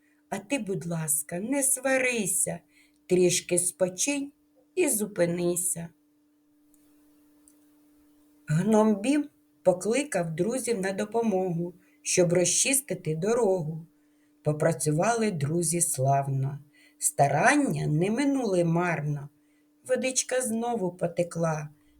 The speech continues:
така весела і стрімка. Бім посміхнувся і зрадів, що край свій врятувати зумів. Але ж на цьому ще не все.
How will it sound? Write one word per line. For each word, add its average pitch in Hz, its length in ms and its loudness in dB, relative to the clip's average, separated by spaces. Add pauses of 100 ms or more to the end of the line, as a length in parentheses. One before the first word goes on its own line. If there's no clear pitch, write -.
(140)
така 262 280 2
весела 202 880 2 (140)
і 185 100 -2
стрімка. 220 920 0 (480)
Бім 156 280 -2
посміхнувся 151 1300 -6 (300)
і 247 100 -4
зрадів, 214 680 0 (240)
що - 280 0
край 269 340 6
свій 175 260 0
врятувати 180 720 0
зумів. 196 540 -2 (640)
Але 135 440 4
ж 190 160 0
на 156 160 0
цьому 151 500 -4
ще 175 380 0
не 240 140 -2
все. 185 540 4